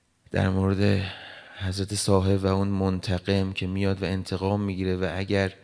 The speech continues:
و هر چه کشته بشن فلا یسرف فی القتل، اسراف در قتل نیست. قرآن می‌فرماید هزینه، هزینه‌ای که باید انسان پرداخت کنه،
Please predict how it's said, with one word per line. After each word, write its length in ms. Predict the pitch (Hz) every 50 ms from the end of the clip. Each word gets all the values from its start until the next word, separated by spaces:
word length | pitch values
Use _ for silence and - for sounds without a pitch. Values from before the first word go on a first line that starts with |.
| - - - _ -
و 40 | -
هر 220 | - 117 147 156
چه 160 | 151 - - -
کشته 380 | - - 110 101 - - - 104
بشن 480 | 95 98 95 - - 101 95 95 90
فلا 420 | 92 - - 95 92 104 120 135 143
یسرف 440 | 139 123 113 - - - 101 95 -
فی 120 | - -
القتل، 540 | 92 92 85 - - 98 92 80 - - - - _ -
اسراف 500 | 95 104 - - - 117 131 143 135 113
در 220 | 98 104 101 95
قتل 480 | - - 95 95 95 92 - - 87 92
نیست. 640 | 95 98 110 123 139 156 175 - - - - - _ _ _ _ _ _ _ _ _ _ _ _ _ _ _ _ _ _ _ _ _ _ _ _ _ _ _ _
قرآن 360 | - 92 90 76 64 92 92
می‌فرماید 720 | 92 90 - - 87 90 87 90 90 95 107 120 135 - _ _ -
هزینه، 800 | - 95 92 87 90 92 92 92 101 117 135 143 143 147 156 151 - - - - - _
هزینه‌ای 460 | - 98 95 92 98 98 101 110 127 139
که 140 | - 151
باید 240 | 139 120 123 127 131
انسان 320 | 127 113 110 - - 151 175
پرداخت 640 | - 139 120 110 107 104 135 165 180 - - -
کنه، 320 | - 107 98 95 90 87